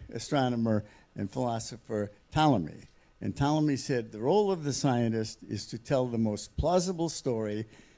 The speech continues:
that saves the facts." And he used to say, "If you have to tell a story with what you have,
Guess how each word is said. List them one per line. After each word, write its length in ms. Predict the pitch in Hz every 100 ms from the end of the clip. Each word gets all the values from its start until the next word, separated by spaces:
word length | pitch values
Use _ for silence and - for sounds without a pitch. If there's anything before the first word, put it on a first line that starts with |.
| _ _ _ -
that 180 | 113
saves 500 | - 151 143 131 117
the 100 | 117
facts." 640 | 113 135 90 - - - - - - - - 113
And 80 |
he 60 | 117
used 280 | 117 113 -
to 100 | 113
say, 340 | 131 113 110 -
"If 140 | 120 - -
you 320 | - 147 120
have 260 | 120 120 -
to 100 | 190
tell 280 | - 143 156
a 40 |
story 380 | - 208 123 160
with 260 | 117 113
what 280 | - 135 131
you 80 | 147
have, 280 | 147 143